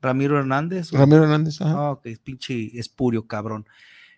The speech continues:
Speaker 1: Cuando quemaron el Mercado Corona, porque lo quemaron, cabrón, y usted lo
Speaker 2: Sí, sí.
Speaker 1: sabe,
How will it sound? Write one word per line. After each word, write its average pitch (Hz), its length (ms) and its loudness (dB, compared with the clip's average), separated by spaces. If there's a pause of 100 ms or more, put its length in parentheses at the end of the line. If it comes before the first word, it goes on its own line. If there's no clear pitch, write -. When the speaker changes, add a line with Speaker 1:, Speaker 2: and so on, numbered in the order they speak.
(320)
Speaker 1:
Cuando 180 300 4
quemaron 202 720 6
el 147 120 0
Mercado 156 460 2
Corona, 151 360 0
porque 135 280 -4
lo 127 180 -2
quemaron, 127 480 0
cabrón, 120 400 -6
y 117 40 -10
usted 120 200 -10
lo 139 80 -6
Speaker 2:
Sí, 131 40 -8
sí. 127 60 -8
Speaker 1:
sabe, 127 400 -2